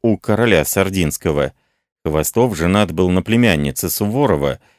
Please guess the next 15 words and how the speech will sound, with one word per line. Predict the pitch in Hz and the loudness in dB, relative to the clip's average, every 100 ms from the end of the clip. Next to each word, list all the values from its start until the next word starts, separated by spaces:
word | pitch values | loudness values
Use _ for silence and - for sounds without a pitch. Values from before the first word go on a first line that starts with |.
| _ | _
и | - 113 | 0 0
генералиссимус, | 98 107 107 101 143 170 - 80 73 | 4 6 6 4 0 -2 -2 -2 -2
который | - 92 92 92 | -2 0 2 2
любил | 101 123 117 87 | 2 2 2 0
вздор, | 78 78 101 175 185 - | -2 -4 0 0 0 -4
покровительствовал | - - 165 135 98 - 80 - 87 80 82 | -10 -4 -2 0 0 -2 -4 -4 -4 -2 -2
ему. | 76 85 78 73 - _ _ _ _ | 0 0 0 -2 -8 _ _ _ _
В | - | -8
стихах | - 80 104 117 - | -4 -2 0 0 -2
своих | 80 71 69 80 | -4 -2 -4 -6
граф | 85 87 80 | -2 0 0
был | 78 87 | -2 -2
не | 85 92 | 0 0
только | 135 127 87 | -2 -2 -2
бездарен, | 80 85 73 78 69 69 | -2 -2 0 0 0 -4